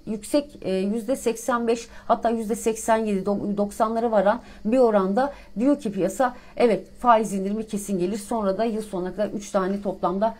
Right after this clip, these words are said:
faiz indirimi gelir diyor. Peki biz buraya nasıl geldik? Şimdi biz buraya şöyle geldik. E, enflasyon düşüyor. Bu bir. E, son gelen, e, veri de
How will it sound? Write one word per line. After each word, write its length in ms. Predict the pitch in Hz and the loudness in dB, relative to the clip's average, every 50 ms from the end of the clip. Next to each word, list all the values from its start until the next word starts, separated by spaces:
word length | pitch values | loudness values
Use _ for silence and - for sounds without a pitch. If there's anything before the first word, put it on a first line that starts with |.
| - - - | -12 -14 -6
faiz 340 | - 196 190 196 208 175 185 | 0 2 2 2 2 0 -2
indirimi 360 | 185 180 185 190 208 220 202 | -4 -4 -2 -2 -2 -2 0
gelir 260 | 175 180 170 175 156 | 0 0 0 -2 -4
diyor. 140 | 151 147 147 - | -4 -6 -4 -4
Peki 260 | 285 285 - 254 208 | -4 -4 -4 -4 -4
biz 180 | 233 214 208 220 | -4 -4 -2 -2
buraya 260 | 254 262 233 208 202 | 0 0 0 0 0
nasıl 220 | 220 - - 202 | -2 -2 -2 0
geldik? 320 | 170 165 147 139 - - - - - - - - - - | 0 0 0 0 -2 -6 -12 -16 -20 -20 -20 -20 -20 -12
Şimdi 220 | - 302 262 254 | -8 -6 -2 -2
biz 160 | 311 294 277 | 0 0 0
buraya 180 | 262 254 240 254 | 0 -2 -2 -2
şöyle 320 | 247 - 240 196 190 180 | -2 0 0 0 0 0
geldik. 400 | 160 160 147 147 160 170 240 - - - - - - - - - - - - - - - | 0 2 0 0 0 -2 -4 -6 -8 -16 -20 -20 -20 -20 -20 -20 -20 -20 -20 -18 -8 -2
E, 280 | - 190 190 185 165 - - - | 2 4 4 4 2 -2 -4 0
enflasyon 680 | - 277 277 - - 277 285 - - 269 247 262 277 - - - - - - - 208 220 | 2 2 2 4 2 2 2 2 2 2 2 2 0 -4 -6 -8 -10 -10 -6 -2 0 2
düşüyor. 360 | 240 208 - - 190 147 - - - - - - - - - - | 2 2 0 0 0 0 0 -2 -8 -14 -14 -14 -12 -8 -4 0
Bu 120 | 214 226 | 2 4
bir. 240 | 190 170 - - - - - - - - - - - - - - | 4 2 2 0 -6 -12 -12 -14 -16 -18 -20 -20 -20 -18 -8 -4
E, 280 | - 185 180 175 170 175 | 0 2 2 2 2 0
son 240 | - - 262 254 | 0 -2 -2 0
gelen, 360 | 220 220 220 214 214 214 202 - - | 0 2 2 2 2 2 0 -6 -6
e, 120 | - 180 185 185 175 170 165 160 131 120 160 185 | -4 -2 0 0 2 0 0 -2 -2 -4 -2 0
veri 260 | 233 240 220 226 185 | 2 2 2 2 2
de 220 | 180 185 190 - | 2 0 0 -2